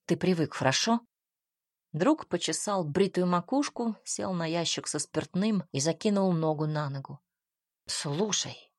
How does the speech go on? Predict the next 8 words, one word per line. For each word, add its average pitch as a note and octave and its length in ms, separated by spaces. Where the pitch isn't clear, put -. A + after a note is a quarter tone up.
он F3 160
прочистил F3 640
горло F#3+ 340
и E3+ 160
виновато E3 480
склонил E3+ 480
голову D#3+ 340
набок. D#3 500